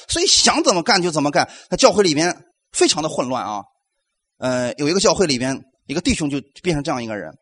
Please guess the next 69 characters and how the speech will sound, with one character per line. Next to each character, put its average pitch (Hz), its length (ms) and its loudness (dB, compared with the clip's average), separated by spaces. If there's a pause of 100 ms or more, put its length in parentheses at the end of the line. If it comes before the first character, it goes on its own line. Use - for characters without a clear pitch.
结 185 120 -2
果 151 80 -2
呢， 131 180 -2 (320)
他 208 80 0
到 214 40 0
教 240 120 4
会 208 120 6
之 202 100 2
后 202 80 -2
啊， 156 140 6
看 - 200 -2
见 196 100 0
所 196 180 0
有 240 60 6
的 196 100 6
姊 - 160 -8
妹 160 100 -2
都 175 100 -2
是 165 60 0
色 - 240 -2
眯 135 120 -2
眯 123 140 -4
的， 107 100 -6
结 180 100 -4
果 185 80 2
把 151 100 0
那 185 80 -4
些 190 80 -2
姊 - 120 -6
妹 160 80 -2
吓 - 160 -2
得 123 120 -6
不 147 60 -10
敢 135 100 -6
来 98 80 -6
教 123 140 -4
会 123 120 -4
了。 - 80 -8 (1040)
是 - 40 -20
不 175 60 -2
是 160 40 0
觉 151 60 4
得 175 80 4
挺 170 100 -2
可 175 100 0
笑 160 160 6
的 110 160 0 (160)
？“上 392 280 6
帝 359 100 4
都 339 100 4
不 339 100 -2
定 330 180 4
我 247 100 4
的 247 80 6
罪 277 140 4
了。” 202 80 4 (840)
啊， 107 140 -8 (960)
这 262 80 4
样 240 80 6
的 214 80 8
人 196 160 6
认 269 100 4
识 202 120 2
恩 180 120 2
典 143 160 2
吗？ 123 120 0 (1500)
不 123 80 -6
认 117 160 -2
识。 - 300 -12